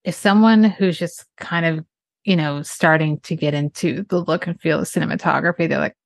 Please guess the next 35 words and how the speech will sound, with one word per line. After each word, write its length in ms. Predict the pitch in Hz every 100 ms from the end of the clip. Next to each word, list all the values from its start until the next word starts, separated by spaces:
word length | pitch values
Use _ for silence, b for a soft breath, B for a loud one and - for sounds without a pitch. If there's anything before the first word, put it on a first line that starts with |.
| -
"I 120 | 160
hear 140 | 156 156
about 220 | 165 156
Gordon 240 | 151 147
Willis," 360 | 143 143 156 - _ _
and 140 | 180 160
they 120 | 151
may 200 | 147 151
not 220 | 147 151
have 120 | 156 -
seen 220 | - 143
the 60 | 139
films 240 | 180 170
that 120 | 175
he's 200 | 165 165
worked 260 | 190 180 -
on, 380 | 156 151 147 147 _ _ _ _ _
and 680 | - 156 147 143 143 139 143
they're 80 | 143
specifically 720 | - 160 - - 180 208 226
looking 480 | 196 170 170 147 160
for 100 | -
a 60 | 160
Gordon 260 | 131 117 160
Willis 240 | 147 160
shot 300 | - 165 -
film, 360 | - 151 151 175 -
what 280 | 170 175
film 300 | - 185 165
would 180 | 160 156
you 100 | 151
recommend 580 | 147 143 - 139 131 135
that 80 | 139
they 120 | 156
start 460 | 156 - - 135